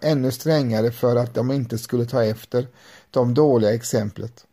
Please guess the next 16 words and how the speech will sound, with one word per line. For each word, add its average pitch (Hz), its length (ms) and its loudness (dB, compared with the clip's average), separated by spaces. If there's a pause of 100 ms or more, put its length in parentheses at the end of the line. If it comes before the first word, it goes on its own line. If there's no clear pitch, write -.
(800)
Hon 175 180 4
skulle 175 280 4
haft 156 360 2
en 147 120 2
nära 147 340 2
relation 135 600 2
till 120 160 -2
sina 123 240 -2
syskon 117 600 -6 (400)
och 160 120 4
även 147 300 4
kommit 143 420 0
överens 139 560 2
med 120 120 -2
sin 120 140 -6
styvmor. 117 720 -2